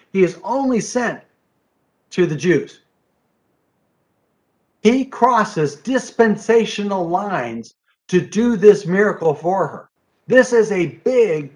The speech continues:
big deal. Jesus breaks all sorts of protocol to answer this prayer because of worship.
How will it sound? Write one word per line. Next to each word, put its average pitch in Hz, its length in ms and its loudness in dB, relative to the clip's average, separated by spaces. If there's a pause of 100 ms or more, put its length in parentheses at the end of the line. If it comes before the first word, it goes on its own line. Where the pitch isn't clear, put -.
(160)
big 175 400 6
deal. 208 440 -6 (1120)
Jesus 226 680 2 (180)
breaks 190 360 -4
all 233 260 4
sorts 240 340 2
of 202 140 -2
protocol 220 680 -2 (1900)
to 180 280 -2
answer 214 380 2
this 190 220 0
prayer 208 500 -4 (1120)
because 208 800 0
of 170 440 2 (760)
worship. 131 340 -4